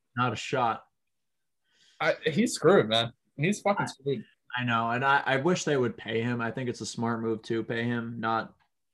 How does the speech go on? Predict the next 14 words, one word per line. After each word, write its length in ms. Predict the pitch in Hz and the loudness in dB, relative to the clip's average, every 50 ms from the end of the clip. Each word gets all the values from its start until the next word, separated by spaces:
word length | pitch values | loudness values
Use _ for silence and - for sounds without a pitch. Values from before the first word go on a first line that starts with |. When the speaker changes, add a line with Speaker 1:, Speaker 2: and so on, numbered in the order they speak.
| _ _ - | _ _ -8
Speaker 1:
high-end 400 | - 123 117 113 113 110 107 107 | -4 -2 -2 -2 -2 -2 -4 -4
money, 320 | 107 110 110 110 107 104 - | -4 -4 -4 -6 -6 -6 -4
but 240 | - 117 110 104 - - _ _ - 226 | -2 -2 -2 -2 -4 -8 _ _ -6 -4
Speaker 2:
That, 140 | 226 247 247 | -2 2 6
that's 200 | 247 302 359 - | 6 6 6 6
the 100 | - 302 | 4 4
other 140 | 302 262 226 | 4 4 2
thing 180 | - - 131 139 | 2 0 0 2
is, 320 | 156 170 165 156 - - - _ _ _ _ _ _ _ _ _ _ _ | 2 0 0 -2 -4 -10 -14 _ _ _ _ _ _ _ _ _ _ _
if 180 | 202 202 202 202 - _ _ _ _ - | 0 0 0 -2 -8 _ _ _ _ -10
you 200 | 180 175 175 190 | -6 -2 0 0
want 320 | 175 180 190 202 240 269 | 2 4 6 6 6 6
him 140 | 277 262 247 | 4 2 2
there, 360 | 240 233 233 226 226 226 208 | 2 2 2 2 0 0 -4